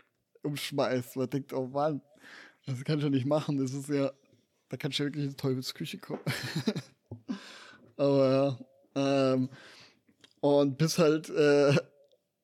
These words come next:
Guts eben so rein will, so, „Hey, Griffith“, und dann, dann dreht er sich um, so, so, äh, <laughs> weil er denkt, okay, der,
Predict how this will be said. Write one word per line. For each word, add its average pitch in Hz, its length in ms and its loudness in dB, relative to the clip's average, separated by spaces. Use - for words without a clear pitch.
Guts 165 260 0
eben 156 160 2
so 139 80 4
rein 135 280 2
will, 165 260 4
so, 139 160 2
„Hey, 190 180 6
Griffith“, 180 480 4
und 147 180 -2
dann, 147 360 2
dann 147 280 2
dreht 135 220 -2
er 156 60 2
sich 131 220 -6
um, 160 220 -2
so, 147 320 2
so, 131 360 2
äh, 131 360 4
<laughs> - 360 -14
weil 143 140 4
er 143 60 6
denkt, 147 300 2
okay, 151 260 -2
der, 147 220 -2